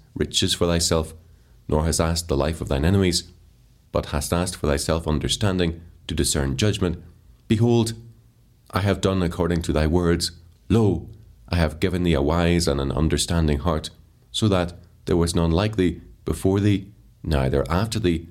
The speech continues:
shall any arise like unto thee. And I have also given thee that which thou hast not asked, both riches and honour, so that there shall not be any among the kings like unto thee all thy days.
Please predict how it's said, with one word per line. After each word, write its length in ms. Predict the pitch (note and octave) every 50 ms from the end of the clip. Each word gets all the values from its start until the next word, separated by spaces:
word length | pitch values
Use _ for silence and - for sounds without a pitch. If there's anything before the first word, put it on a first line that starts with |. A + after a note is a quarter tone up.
| -
shall 320 | - - E2 D2+ - - -
any 240 | - A#2 B2 A#2 G2+
arise 460 | F2+ E2 E2+ E2 D#2+ D#2 D2+ - -
like 160 | D#2+ E2 D#2+
unto 240 | E2 F2 F2+ E2+ G2+
thee. 240 | F2+ G2 F#2+ F#2+ - - - - - - _ _ _ _ - - -
And 120 | - C#2+
I 180 | D#2 E2+ F2 F2+
have 220 | E2 D#2+ D2 C2+
also 340 | E2+ E2+ E2+ E2+ - - D2
given 300 | C2+ - - E2+ F2 E2+
thee 240 | E2+ D#2+ D2 - - - - - -
that 260 | - F2 D2 - -
which 220 | - D2+ - -
thou 160 | - D#2+ D#2
hast 220 | D#2 D#2 C#2 C2+ D#2
not 260 | E2 F#2+ G#2 G#2+ A2
asked, 320 | A2+ G2 G2+ G2 - - - - - - - - - - - - - -
both 260 | - F#2+ F2 - -
riches 440 | A2 A2 A2 A2 - D2 C#2 - -
and 200 | - F#2 F#2+ G2+
honour, 340 | G#2 F#2+ F#2+ G2 F#2 F#2 F#2 - - - - _ _ _ - - -
so 220 | - - - D#2
that 280 | C#2+ D2 D2+ D2+ D2+ - - - - - - -
there 160 | - D#2 D2+
shall 320 | D2+ - - G#2 F#2+ F#2
not 260 | F2 E2 D2+ - - -
be 220 | - C#2+ C#2 - -
any 200 | - G2+ A#2+ A#2+
among 280 | G#2+ F#2 F#2 E2+ E2+ E2
the 80 | D#2
kings 420 | D#2 - - G2 F2+ F2+ F2 E2+ - - - - - -
like 240 | - D#2 D#2 F2 -
unto 300 | F#2 F#2+ G#2 G#2 - F2
thee 280 | D2+ D2+ C#2+ - - - - - -
all 180 | - F#2 E2+ D#2+
thy 160 | D2+ D2+ D2+
days. 400 | D2+ F2 F2 F2 F2+ F2 -